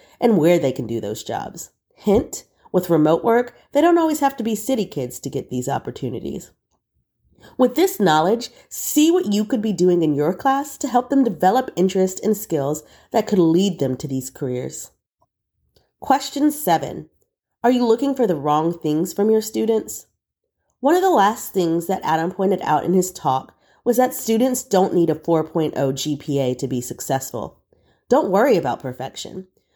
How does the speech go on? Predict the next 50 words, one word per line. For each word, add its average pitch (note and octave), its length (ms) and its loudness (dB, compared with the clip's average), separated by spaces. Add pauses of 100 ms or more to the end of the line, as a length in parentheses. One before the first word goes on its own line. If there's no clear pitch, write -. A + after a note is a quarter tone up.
(140)
Trying C4+ 440 2
new D#4 140 2
things F3+ 440 0
will F#3 160 2
lead E3+ 260 0
to F#3 60 -2
some F#3 200 -2
struggles F3 480 -2
along C#3 280 -4
the C3+ 80 -4
way. C3+ 360 -4 (480)
The G#3 80 4
struggle G#3 440 2
is A#3 140 0
part E3+ 260 0
of E3+ 60 2
the E3+ 60 0
journey. E3 460 -2 (340)
You'll D#4+ 140 2
get F3 220 -2
there. - 280 -12 (440)
If C4 140 0
you C#4 100 2
feel C4 220 2
like C4+ 220 2
everything A3+ 520 2
must F#3 280 2
go G3 120 2
right D#3+ 280 2
at D#3+ 120 -2
all D3+ 220 2
times, D#3 600 -4
then E3+ 140 0
change F#3 360 2
is G#3 100 2
going D#3+ 280 2
to C3 60 -6
be C3+ 100 -4
hard. A#2+ 440 -6 (640)
If A#3+ 100 2
you B3+ 100 4
care A#3 360 2
more B3+ 160 4
about G3+ 240 2
the E3+ 80 0
journey D#3 460 2
of D3 100 0
learning C#3 480 -2
and D3+ 100 0
improving, D#3 600 0